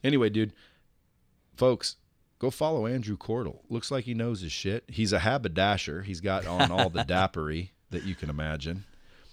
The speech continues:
Speaker 1: You know, the wing tips, the cuff links,
Speaker 2: Yeah.
Speaker 1: the monogram sleeves,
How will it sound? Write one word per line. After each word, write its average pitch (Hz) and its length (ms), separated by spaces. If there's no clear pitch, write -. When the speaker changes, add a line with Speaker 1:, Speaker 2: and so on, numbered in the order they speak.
Speaker 1:
You 80 120
know, 80 160
the 82 100
wing 82 360
tips, - 440
the 71 120
cuff - 340
links, 87 400
Speaker 2:
Yeah. 101 280
Speaker 1:
the 69 120
monogram 80 680
sleeves, 82 800